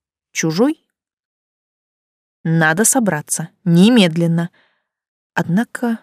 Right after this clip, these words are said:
в голове пусто. Встряхиваю волосами, чувствую лёгкий ветерок,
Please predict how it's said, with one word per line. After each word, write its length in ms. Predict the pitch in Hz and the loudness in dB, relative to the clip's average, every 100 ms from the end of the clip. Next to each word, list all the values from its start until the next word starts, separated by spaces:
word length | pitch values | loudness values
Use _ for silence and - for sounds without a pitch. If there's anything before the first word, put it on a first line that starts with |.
| - | -10
в 120 | 185 | -8
голове 360 | 160 147 151 160 | -6 -6 -8 -10
пусто. 580 | - - - - - - _ _ _ _ _ _ _ _ _ | -12 -14 -14 -14 -18 -20 _ _ _ _ _ _ _ _ _
Встряхиваю 580 | - - 233 - 170 165 | -10 0 0 0 -2 0
волосами, 680 | 165 165 - 226 214 196 - _ _ - | 0 0 -2 0 0 -2 -6 _ _ -8
чувствую 480 | - 254 - 180 170 | -2 -2 -2 -2 0
лёгкий 340 | 185 185 - | 0 0 -4
ветерок, 540 | 156 - 165 220 - | -8 -6 -6 -6 -8